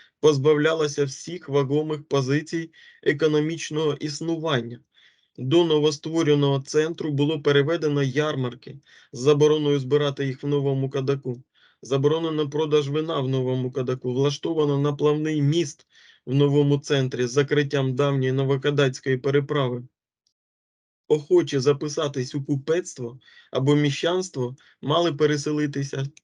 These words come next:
до нового центру. Прискіплива увага до вказаного містечка допоможе нам усвідомити його непересічну роль в історичній і містобудівній картині нашого міста.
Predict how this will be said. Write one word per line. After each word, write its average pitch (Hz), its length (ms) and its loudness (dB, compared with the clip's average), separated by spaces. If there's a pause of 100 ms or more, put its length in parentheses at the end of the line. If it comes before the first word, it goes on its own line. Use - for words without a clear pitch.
до 135 200 2
нового 135 420 0
центру. 120 460 -6 (1300)
Прискіплива 151 680 -2
увага 143 640 -2
до 135 160 0
вказаного 139 600 0
містечка 143 600 0
допоможе 151 580 -2
нам 147 260 -2
усвідомити 147 840 -2
його 143 320 2
непересічну 151 880 -2
роль 151 260 4 (500)
в 135 140 2
історичній 147 800 0
і 160 140 -4
містобудівній 147 920 0
картині 147 580 0
нашого 127 380 -2
міста. 143 420 -4